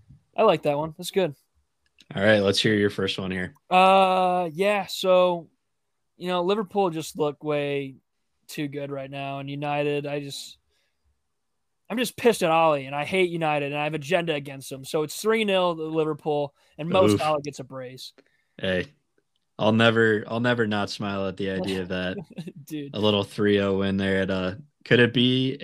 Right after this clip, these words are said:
Speaker 2: a, a repeat of Shaqiri's brace getting Mourinho sacked a couple years back,
Speaker 1: Oh
Speaker 2: you
Speaker 1: my
Speaker 2: know?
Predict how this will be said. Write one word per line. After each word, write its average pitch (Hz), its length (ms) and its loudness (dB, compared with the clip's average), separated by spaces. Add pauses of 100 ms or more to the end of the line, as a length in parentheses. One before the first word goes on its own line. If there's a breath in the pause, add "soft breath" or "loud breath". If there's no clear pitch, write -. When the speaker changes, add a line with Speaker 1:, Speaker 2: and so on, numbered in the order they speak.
(600)
Speaker 2:
a, 101 60 -8
a 98 60 -6
repeat 107 540 0
of 98 480 -6 (720)
Shaqiri's 107 580 4
brace 101 460 4
getting 101 480 0
Mourinho 101 400 0
sacked 107 420 0
a - 40 -8
couple 107 260 -4
years 107 200 0
back, 117 300 -2
Speaker 1:
Oh 92 260 -2
Speaker 2:
you 107 60 -4
Speaker 1:
my 107 60 0
Speaker 2:
know? 110 120 -2